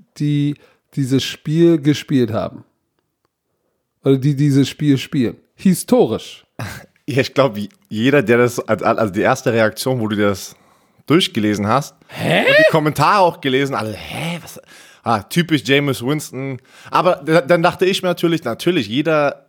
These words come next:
Speaker 2: At-, Leichtathlet, äh, Leichtathlet, jeder, äh, Profisportler, egal in welchem Bereich, der noch nicht seine Karriere,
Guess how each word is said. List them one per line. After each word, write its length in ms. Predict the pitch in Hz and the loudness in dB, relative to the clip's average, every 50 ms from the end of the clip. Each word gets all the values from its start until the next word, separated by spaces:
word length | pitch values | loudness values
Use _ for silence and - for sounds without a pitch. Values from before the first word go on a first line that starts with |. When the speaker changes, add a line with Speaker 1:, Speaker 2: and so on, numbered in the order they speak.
| _ - | _ -6
Speaker 2:
At-, 200 | - 123 104 101 | -4 -4 -2 0
Leichtathlet, 640 | 113 135 170 170 - 185 151 123 135 151 160 135 | 2 2 2 2 0 0 -2 0 0 0 0 0
äh, 140 | - 98 95 | 0 -2 -4
Leichtathlet, 560 | 85 85 87 90 - - 87 78 80 82 - - - _ | -4 -4 -6 -6 -6 -6 -6 -8 -8 -10 -12 -14 -14 _
jeder, 400 | - 123 123 131 131 127 120 117 | -4 0 2 4 4 4 4 2
äh, 20 | 113 | 0
Profisportler, 840 | - - 123 165 175 170 - 160 - - - - 143 151 151 151 135 | 0 0 0 0 0 0 0 -4 -4 -4 -2 0 0 2 2 2 0
egal 300 | 123 127 123 131 147 151 | 2 2 2 2 2 2
in 60 | 135 135 | 0 0
welchem 240 | 139 - - 127 | -2 -2 -2 -4
Bereich, 520 | 117 113 107 127 139 127 135 156 165 - - _ _ _ _ _ _ _ _ _ _ _ _ _ _ - | -2 -2 0 2 2 2 2 0 -2 -6 -10 _ _ _ _ _ _ _ _ _ _ _ _ _ _ -2
der 120 | 117 120 | 0 2
noch 80 | 127 131 | 2 2
nicht 140 | 147 147 | 2 2
seine 180 | - 143 117 110 | 2 0 0 0
Karriere, 640 | - - 117 113 120 147 160 156 147 156 180 196 185 | -2 -4 -2 0 2 4 4 4 4 4 4 2 -2